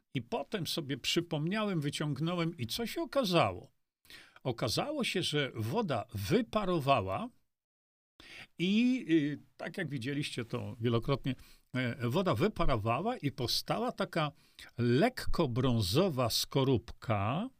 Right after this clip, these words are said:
z tego ryżu, który wysechł.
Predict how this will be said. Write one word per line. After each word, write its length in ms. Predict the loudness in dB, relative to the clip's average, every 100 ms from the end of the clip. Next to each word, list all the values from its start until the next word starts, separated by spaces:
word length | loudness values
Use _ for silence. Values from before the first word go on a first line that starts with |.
| _ -20 -20 -10
z 200 | -2 0
tego 300 | 2 4 4
ryżu, 800 | 6 6 6 4 0 0 -2 -6
który 360 | -10 0 4 4
wysechł. 720 | 4 4 4 2 -2 -6 -8